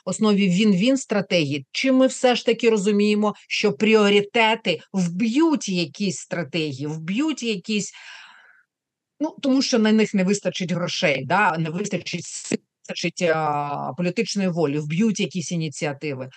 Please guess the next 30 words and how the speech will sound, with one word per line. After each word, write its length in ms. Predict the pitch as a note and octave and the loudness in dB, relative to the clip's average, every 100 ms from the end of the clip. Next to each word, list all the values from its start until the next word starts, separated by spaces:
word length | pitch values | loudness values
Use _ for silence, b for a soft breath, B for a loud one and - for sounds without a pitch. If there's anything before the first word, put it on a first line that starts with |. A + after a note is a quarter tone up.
| B | B
От 180 | G#3+ G3+ _ | -4 -4 _
це 300 | - D#4+ D#4+ - | 0 2 2 0
треба 320 | A#3 G3+ F3+ | 0 2 0
проговорювати. 800 | - D#3 D#3+ D3+ C#3+ C3+ C3+ D3+ | -2 -4 -4 -2 -2 -2 -8 -10
Ціннісний 640 | - C4+ C#4 C4 - G#3+ | -4 0 2 2 0 -2
каркас, 680 | G3+ F#3 - E3+ C3 - - | -2 -4 0 0 0 -4 -10
той 180 | A3+ A#3 | 0 2
фрейм, 640 | - - A#3 B3 G#3+ E3 - | 2 0 4 6 4 2 0
ту 180 | G#3 | 0
рамку, 600 | F#3+ A3 A#3+ A#3+ G#3+ G#3 F3 | 2 2 4 2 0 -4 -2
в 60 | |
межах 400 | F#3 F#3 E3+ D#3+ | 0 0 0 -2
якої 340 | F3+ - A3+ F#3 | -4 2 2 4
ми 140 | F#3+ | 2
будемо 520 | D#3+ F#3+ A#3+ G#3 F#3 | 0 0 0 2 0
формувати 480 | - F3 E3 E3 D#3+ | -2 -2 0 0 -2
цей 200 | C#3 E3 | -6 -6
суспільний 480 | E3+ D3 F3+ D3+ D3+ | -6 -8 -6 -6 -4
договір. 380 | D3 D3+ C3+ C3 B | -4 -4 -6 -8 B
І 40 | E3+ | -4
коли 220 | G#3 A3+ | 0 2
його, 340 | G3+ F3 F3 B E3+ | 2 4 2 B -4
він 160 | E3+ | -2
буде 320 | D3 G3+ G3 | 0 0 2
хоча 340 | F3+ G3 - G3+ | 0 -2 0 -2
б, 40 | - | -2
хоча 240 | F#3 F#3 | -6 -4
б 60 | E3+ | -4
почнеться 480 | F#3 F3+ F#3 E3 D#3 | -4 -4 -4 -2 -4
проговорюватися, 680 | E3+ D#3 F#3+ B3 G#3 F3+ | -4 -2 0 0 0 -6